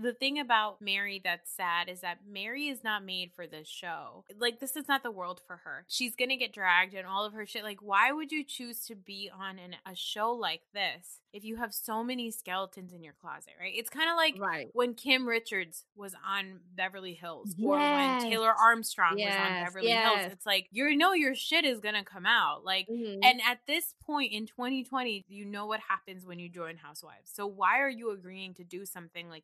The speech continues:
Speaker 1: this when you have so many skeletons in your closet? The thing is that I think about somebody like that. Like, I, when I think about Taylor Armstrong and her abuse and all that, I still get sad for them. Like, when
Speaker 2: Yeah.
Speaker 1: I think about Kim Richards, I still get sad for them.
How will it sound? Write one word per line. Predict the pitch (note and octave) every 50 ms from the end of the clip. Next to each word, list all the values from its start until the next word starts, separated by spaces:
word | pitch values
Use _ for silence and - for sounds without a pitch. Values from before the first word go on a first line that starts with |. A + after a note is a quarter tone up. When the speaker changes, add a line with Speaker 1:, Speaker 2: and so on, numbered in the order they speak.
| _ -
Speaker 1:
this | D#3+ D#3 - F3+
when | E3 E3+ F3
you | F3+ F3+
have | F#3 E3+ E3+ _ -
so | E3+ E3
many | E3 F3 E3+
skeletons | D#3+ - E3 D3+ D3 - - E3+ D#3 C#3+
in | -
your | E3+ E3+
closet? | - G#3 G#3 F#3 - - - _ _
The | G#3+ G#3+
thing | - - C#4+ D4+ D4+ D4
is | C#4+ C#4 D4 D4+ C#4+ -
that | A3+ G#3 - _ -
I | F#3+ G3+ A3 B3 C#4 - -
think | C4 B3 A#3
about | A#3 G#3+ A3 G#3+ G3+ -
somebody | - G#3 G3 G3 G3 G3 F#3+
like | F#3 F3+ F3+ - -
that. | F3 E3+ F#3+ G3+ - -
Like, | G3+ - G#3
I, | A3 B3 B3+ - _ -
when | G#3 A3 A3+
I | A#3+ C4 C4+
think | D4 D4+ D4+
about | D#4 D#4 D4 -
Taylor | B3 A#3+ A3+ A3+ G#3+
Armstrong | G3 F#3 F#3 F#3 - - G#3+ G3+ G#3 G#3 G#3 - F#3+
and | F3+ F3
her | F3+ F3+
abuse | F3 F3 F3+ F#3 F#3 F#3 - F#3+
and | F#3 F3
all | F3+ F3 F3
that, | F3 F#3 F#3+ F#3 - - -
I | C4
still | - - F4+ G4+ G#4
get | G#3+ D#4 - -
sad | - - D#3+ E3 F#3+ G3 F3+ _
for | - C#3+
them. | D3 - - - _ F3 _ _ _ G#3
Like, | A3 G#3 - G3+
when | G3+ G#3+ A3 A3+
Speaker 2:
Yeah. | B3
Speaker 1:
I | C4
think | C4+ D#4 D#4
about | D#4 D4+ C#4+ -
Kim | - C4+ A#3+ A3
Richards, | G#3+ G#3 G#3 - C4 C#4+ C#4 C#4 - -
I | G#3 A3
still | G#3 - - - C4+ C4
get | C4 B3 - -
sad | - - F#3 E3+ F3+ F3+ -
for | - D#3
them. | - F#3